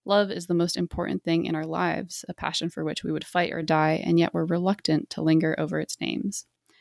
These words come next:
Without a supple vocabulary, we can't even talk or think about it directly." And this quote,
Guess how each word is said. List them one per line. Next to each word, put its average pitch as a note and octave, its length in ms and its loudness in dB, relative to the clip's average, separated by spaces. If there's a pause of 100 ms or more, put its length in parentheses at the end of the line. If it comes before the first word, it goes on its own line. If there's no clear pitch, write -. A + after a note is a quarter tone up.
(120)
Without E3+ 220 0
a F#3 80 -4
supple G#3+ 320 0
vocabulary, E3 720 -2
we F3 80 -8
can't E3+ 220 -4
even E3 220 -4
talk - 420 -6
or E3+ 100 -6
think F3 280 -8
about - 240 -6
it - 80 -12
directly." - 580 -10 (720)
And F3+ 500 -4 (480)
this B3 300 0
quote, F3+ 540 -2